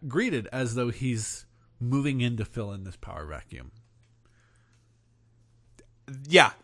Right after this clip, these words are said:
Speaker 2: That, okay. Uh, let's see here. Oh, Siobhan rejects Lee.
Speaker 1: Yeah. And she
Speaker 2: Because,
Speaker 1: should.
Speaker 2: yeah,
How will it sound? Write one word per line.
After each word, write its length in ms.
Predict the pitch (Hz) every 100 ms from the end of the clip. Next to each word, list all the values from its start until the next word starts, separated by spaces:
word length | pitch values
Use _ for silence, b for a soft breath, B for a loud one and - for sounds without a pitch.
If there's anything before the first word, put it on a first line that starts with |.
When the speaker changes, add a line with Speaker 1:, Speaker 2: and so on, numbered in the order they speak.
| _ _ _
Speaker 2:
That, 260 | 175 165 - - - - _ _ _ _ _ -
okay. 260 | - 151 - - _ _ _ _ b b b b b b b b b _ -
Uh, 320 | 190 196 190
let's 180 | 202 202
see 180 | 190 160
here. 580 | 156 156 156 156 147 143 B B B -
Oh, 220 | 165 156
Siobhan 680 | 143 165 151 175 190 190 151 131
rejects 580 | 131 135 120 156 -
Lee. 400 | 135 117 113 151 - _ _
Speaker 1:
Yeah. 180 | 143 190 - - - _
And 180 | - 156
she 80 | 170
Speaker 2:
Because, 360 | 160 147 135
Speaker 1:
should. 280 | - - - - -
Speaker 2:
yeah, 220 | 165 110